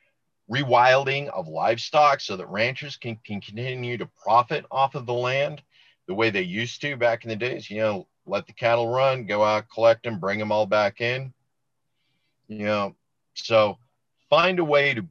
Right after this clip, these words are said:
better utilize those multi-use lands.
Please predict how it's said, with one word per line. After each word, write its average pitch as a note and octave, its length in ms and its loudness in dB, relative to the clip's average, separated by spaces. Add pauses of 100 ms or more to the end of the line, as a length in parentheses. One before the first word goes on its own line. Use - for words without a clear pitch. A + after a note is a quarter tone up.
(140)
better C3 280 6
utilize A2 1000 0 (100)
those F#2 280 -6
multi-use G#2+ 680 -2
lands. G#2+ 720 -4